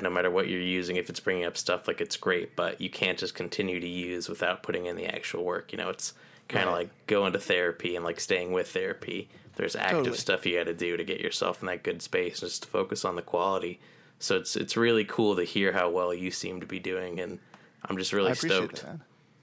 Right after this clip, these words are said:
Speaker 2: Yeah, thanks. I think, uh, just to touch on that, you know, uh, one last bit, it's like those things that we learn, um,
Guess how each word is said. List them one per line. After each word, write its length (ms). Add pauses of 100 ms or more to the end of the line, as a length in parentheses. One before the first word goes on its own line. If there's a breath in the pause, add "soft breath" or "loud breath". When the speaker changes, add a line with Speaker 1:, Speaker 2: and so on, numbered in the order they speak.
(120)
Speaker 2:
Yeah, 240
thanks. 380
I 140
think, 440
uh, 300 (600 loud breath)
just 200
to 80
touch 260
on 180
that, 380
you 140
know, 260 (600 soft breath)
uh, 240
one 260
last 300
bit, 300
it's 180
like 340 (640 soft breath)
those 400
things 340
that 180
we 120
learn, 520 (320)
um, 460